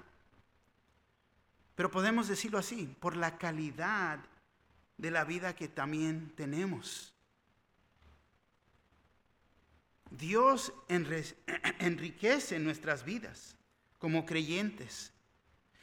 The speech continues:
especialmente cuando somos obedientes. Él trae, fíjate, experiencias de calidad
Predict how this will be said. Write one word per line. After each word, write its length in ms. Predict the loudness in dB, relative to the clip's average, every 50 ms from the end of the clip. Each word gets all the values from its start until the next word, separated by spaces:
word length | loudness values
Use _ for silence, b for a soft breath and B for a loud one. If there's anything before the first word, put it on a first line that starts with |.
| b b
especialmente 1080 | 2 2 4 4 4 2 4 2 2 4 4 4 4 4 4 4 2 2 0 -4 -2
cuando 280 | 0 0 0 2 0 -2
somos 500 | -2 -2 -2 0 2 2 0 0 -2 -6 -10 -6 -2
obedientes. 1160 | -2 0 2 2 2 2 0 -2 -2 0 2 2 2 2 0 -2 -6 -8 -10 -10 -12 -12 -14 -18 _ _ _ _ _ _ _ _ _ _ _ _ _ _ _ _ _ _ _ _ _ _ _
Él 640 | 4 4 6 6 6 4 2 0 -2 -6 -14 -20 -20 -20 -20 _ _ _
trae, 240 | 4 6 8 8 6
fíjate, 440 | 4 4 2 2 2 2 -2 -4 -6 -10 -4 0
experiencias 1160 | 0 0 0 0 -4 0 2 4 4 4 4 4 4 4 4 4 2 2 2 2 2 2 2
de 180 | 0 -2 0 2
calidad 1000 | 4 4 4 4 4 2 0 2 4 4 4 6 6 6 4 4 2 0 -2